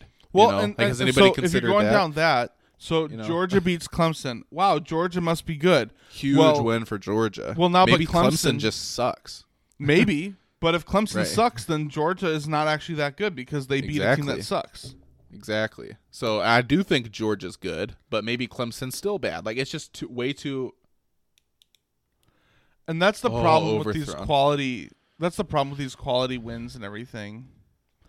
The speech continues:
Speaker 2: Yeah.
Speaker 1: Um, it's so subjective that it's
Speaker 2: Mm-hmm.
Speaker 1: impossible to really <clears throat> form a confident opinion. But, um,
Speaker 2: I think the real problem too is the A P poll. Like,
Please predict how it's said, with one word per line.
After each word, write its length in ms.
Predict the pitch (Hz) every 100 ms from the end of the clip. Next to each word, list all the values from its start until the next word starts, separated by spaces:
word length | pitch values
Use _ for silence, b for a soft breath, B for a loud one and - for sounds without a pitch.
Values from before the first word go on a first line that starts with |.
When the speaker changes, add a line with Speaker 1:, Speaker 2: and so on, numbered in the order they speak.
| _ -
Speaker 2:
Yeah. 200 | - - _ - -
Speaker 1:
Um, 380 | - 139 117 135 _ _ -
it's 220 | 160 -
so 220 | 175 165
subjective 920 | 175 - 151 139 120 - 151 147 147 _
that 260 | 143 131 107
it's 260 | 120 143
Speaker 2:
Mm-hmm. 160 | 139 135
Speaker 1:
impossible 460 | 104 120 175 135 131
to 140 | -
really 500 | 120 123 123 120 120 _ b b b b b b b b b b b
<clears throat> 200 | 220 220
form 340 | - 156 151 139
a 320 | 131 131 131 B -
confident 540 | - 147 143 143 135
opinion. 420 | 127 139 123 117
But, 300 | 120 147 - _ _ _ _
um, 460 | 156 151 139 127 131 -
Speaker 2:
I 80 | 120
think 240 | - 180
the 80 | 175
real 200 | 123 120
problem 340 | 123 127 123 113
too 240 | - 104
is 80 | 113
the 120 | -
A 120 | 117
P 200 | - 120
poll. 380 | 113 113 101 107
Like, 220 | 98 98